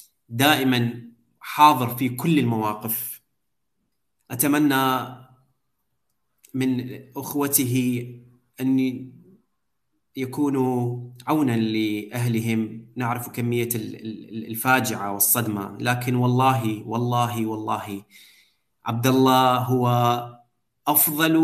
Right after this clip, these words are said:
شخص فينا. نتم-، أتمنى، أتمنى عندما سمعت القصة،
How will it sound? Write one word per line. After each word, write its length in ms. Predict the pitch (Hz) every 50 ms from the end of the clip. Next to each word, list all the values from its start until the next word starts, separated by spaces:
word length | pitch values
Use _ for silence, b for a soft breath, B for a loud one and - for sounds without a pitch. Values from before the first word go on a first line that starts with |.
| 165 170 170 170 170 175 170 170 - - - _ _ -
شخص 440 | - - - 156 151 - - -
فينا. 760 | 147 131 120 123 - 135 127 123 113 107 101 98 101 - - _ _ _ _ _ _ _ _ -
نتم-، 340 | 123 123 123 123 156 135 143
أتمنى، 800 | 143 139 - - 147 143 160 175 170 147 127 110 104 101 120
أتمنى 440 | 120 123 - 135 127 131 135 135 127
عندما 360 | 120 113 117 120 120 117 120
سمعت 340 | 113 - 120 123 123 123 123
القصة، 640 | 120 113 - - 117 - - - 110 107 101 -